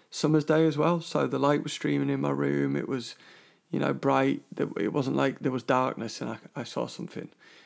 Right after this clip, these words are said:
And I seem to remember being clearly awake. It stuck in my memory and I was very young. So, um, but yeah, poltergeist activities occurred around me since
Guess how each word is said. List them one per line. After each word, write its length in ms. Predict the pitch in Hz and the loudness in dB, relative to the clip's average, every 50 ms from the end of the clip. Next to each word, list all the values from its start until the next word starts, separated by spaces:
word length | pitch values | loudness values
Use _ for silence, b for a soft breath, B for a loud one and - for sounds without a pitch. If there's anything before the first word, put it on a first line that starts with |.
| b b b | b b b
And 80 | - 139 | -4 -4
I 40 | 143 | -2
seem 280 | - - 180 196 196 | 2 2 4 4 4
to 100 | 165 - | 4 4
remember 260 | 139 131 131 135 131 123 | 2 4 4 2 2 2
being 340 | - 131 127 127 113 - - - | 0 0 0 0 -2 -4 -8 -12
clearly 360 | - - - 143 139 - - - | -6 -2 0 2 2 2 0 0
awake. 360 | - 135 135 131 - - - | 0 2 2 0 0 -2 -4
It 80 | - | -4
stuck 300 | - - - 202 202 - | -2 0 0 0 2 0
in 60 | 165 - | 0 0
my 60 | 107 | 2
memory 360 | 131 156 156 139 - 147 - | 2 2 2 2 0 -2 -2
and 100 | 120 123 | -2 -2
I 20 | |
was 120 | 117 127 123 | -4 -4 -2
very 240 | - 143 139 120 - | -2 -2 0 0 -2
young. 260 | - 127 - - - _ B B B B B B B B B B B B B B | -2 -2 -4 -4 -8 _ B B B B B B B B B B B B B B
So, 520 | - - - 71 69 69 67 67 - - | -14 -6 -2 0 2 2 2 2 2 2
um, 460 | 131 - - - 131 131 131 127 127 - | 2 0 0 0 0 0 -2 -2 -4 -2
but 180 | - 151 151 | 0 0 2
yeah, 220 | 160 170 160 147 139 | 4 4 4 4 2
poltergeist 540 | - - 160 160 143 143 143 139 135 - | 2 2 2 2 2 2 2 0 0 -2
activities 500 | - - - 135 - 135 - - 131 - | -6 -8 -8 -8 -8 -6 -6 -6 -6 -6
occurred 320 | 135 123 - 131 127 120 120 | -6 -6 -4 -4 -4 -2 -2
around 220 | 127 123 123 127 | -4 -4 -2 -4
me 80 | 127 117 | -4 -6
since 420 | - - - - - - - - | -6 -6 -6 -6 -8 -10 -12 -14